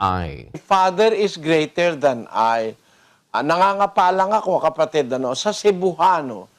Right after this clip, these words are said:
Speaker 2: Ang sabi diyan, "Kay ang akong amahan, labaw pa kanako." Mas powerful yung ama doon sa anak. Kasi siya naman talaga ang pangunahin sa lahat.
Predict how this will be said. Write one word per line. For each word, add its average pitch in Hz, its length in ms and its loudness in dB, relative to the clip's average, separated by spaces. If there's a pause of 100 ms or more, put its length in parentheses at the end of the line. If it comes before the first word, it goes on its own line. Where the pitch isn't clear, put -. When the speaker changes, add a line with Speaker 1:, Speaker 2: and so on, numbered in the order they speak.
(220)
Speaker 2:
Ang 180 240 0
sabi 202 480 0
diyan, 120 400 0 (400)
"Kay 196 240 2
ang 185 240 2
akong 233 480 0
amahan, 151 800 0 (240)
labaw 139 720 0 (200)
pa 147 340 2
kanako." 120 720 -4 (500)
Mas 190 300 -2 (160)
powerful 185 680 2
yung 151 340 -2
ama 120 500 -2 (560)
doon 190 320 2
sa 101 320 -2
anak. 104 320 -4 (540)
Kasi 180 400 0 (320)
siya 247 240 0
naman 226 320 0
talaga 190 320 2
ang 135 160 -4
pangunahin 147 720 0
sa 120 160 -2
lahat. 104 480 0